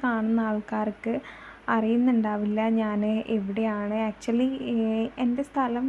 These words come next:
വന്നിട്ട് കണ്ണൂരാണ്. കണ്ണൂർ, തലശ്ശേരി, കൂത്തുപറമ്പ് ഏരിയയിലൊക്കെ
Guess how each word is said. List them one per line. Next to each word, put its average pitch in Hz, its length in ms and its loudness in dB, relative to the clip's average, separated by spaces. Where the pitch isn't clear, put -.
വന്നിട്ട് 233 340 0
കണ്ണൂരാണ്. 214 680 0
കണ്ണൂർ, 220 340 0
തലശ്ശേരി, 226 640 -2
കൂത്തുപറമ്പ് 226 680 0
ഏരിയയിലൊക്കെ 233 720 -2